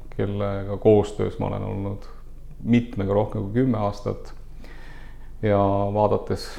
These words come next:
ka kõrvalt siis nende konkurente ja kuidas siin tegutsetakse,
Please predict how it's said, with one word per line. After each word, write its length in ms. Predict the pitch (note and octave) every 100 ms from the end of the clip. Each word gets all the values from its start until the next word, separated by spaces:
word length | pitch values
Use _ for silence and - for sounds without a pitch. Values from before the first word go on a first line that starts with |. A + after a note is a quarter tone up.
| - -
ka 80 | -
kõrvalt 400 | B2 C3+ G2+ F2+
siis 220 | - -
nende 220 | G2 G2 G#2
konkurente 600 | A2 A2+ G#2+ G2 G2 G2+
ja 80 | G2+
kuidas 240 | G2 -
siin 100 | G2+ G#2
tegutsetakse, 720 | B2 A#2 G#2+ - G2 -